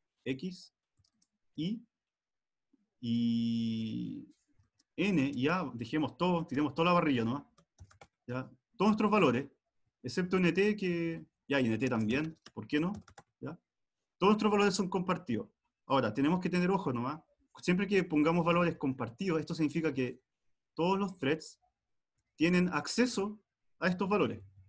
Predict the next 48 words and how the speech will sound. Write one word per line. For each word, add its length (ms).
todos, 300
y 120
ahí 120
hay 100
que 100
tener 220
ojo, 260
si 160
dos 160
acceden 340
al 120
mismo, 480
que 100
tenga, 720
que 80
ocurra 340
correctamente, 760
y 120
que 160
no 100
vayan 180
a 40
haber 140
problemas, 380
¿no 60
es 60
cierto? 340
Es 100
como 240
que 120
dos 140
personas 440
vayan 200
a 40
sacar 460
en 80
un 120
cóctel 580
del 120
mismo 260
canapé 400
y 120
los 120
dos 120
eligen 240
el 80
mismo 180
canapé, 420